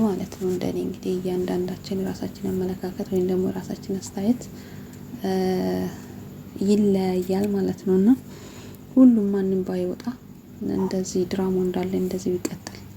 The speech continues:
ከነዚሁ ጋር ማለት ነው። ምክንያቱም አንዳንድ ጊዜ መሀል ላይ ተዋናይ ይቀይራሉ፣ ሌላ ሰው ያመጣሉ። ሌላ ሰው ሲያመጡ ደግሞ እንደ በፊተኛው ላይሆኑ ይችላሉ። ቶሎ ላንላመዳቸው እንችላለን እና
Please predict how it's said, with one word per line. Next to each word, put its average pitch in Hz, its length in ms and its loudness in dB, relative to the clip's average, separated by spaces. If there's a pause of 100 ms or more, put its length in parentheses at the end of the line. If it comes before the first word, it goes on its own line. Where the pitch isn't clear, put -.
(480)
ከነዚሁ 180 520 4
ጋር 208 180 -4
ማለት 190 220 -2
ነው። 190 120 -2
ምክንያቱም 208 480 -2
አንዳንድ 196 400 2
ጊዜ 202 180 -4 (100)
መሀል 202 320 -4
ላይ 196 240 2
ተዋናይ 190 460 0 (520)
ይቀይራሉ፣ 185 800 0 (280)
ሌላ 190 260 0
ሰው 190 180 -4
ያመጣሉ። 185 500 -2 (300)
ሌላ 196 260 2
ሰው 196 180 -4
ሲያመጡ 196 380 -6 (100)
ደግሞ 208 240 0 (680)
እንደ 196 260 2
በፊተኛው 185 580 0
ላይሆኑ 180 300 0
ይችላሉ። 185 440 -6 (560)
ቶሎ 196 180 4 (420)
ላንላመዳቸው 185 1000 0
እንችላለን 180 580 -4
እና 202 180 4